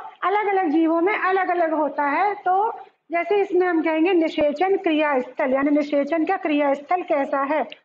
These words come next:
उसके आधार पर depend करता है, इसको कहेंगे site of fertilization। अब ये किस प्रकार से होता है? ये भी दो प्रकार का होता है।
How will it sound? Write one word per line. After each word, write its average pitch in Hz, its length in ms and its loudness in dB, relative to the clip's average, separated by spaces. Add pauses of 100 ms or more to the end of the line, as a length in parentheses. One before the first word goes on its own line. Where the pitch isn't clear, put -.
(100)
उसके 381 280 -2
आधार 277 420 -2
पर 349 200 -2
depend 277 460 -4
करता 240 320 -4
है, 370 280 -2 (340)
इसको - 300 -10
कहेंगे 262 500 -2 (480)
site 381 500 -2
of 254 300 0 (400)
fertilization। 269 1040 -2 (580)
अब 320 280 0
ये 339 80 0
किस 349 220 -2
प्रकार 359 400 -2
से 370 100 -2
होता 359 280 0
है? 359 120 0
ये 320 120 0
भी 339 140 2
दो 294 220 0
प्रकार 349 380 -2
का 349 120 0
होता 339 320 0
है। 370 200 -2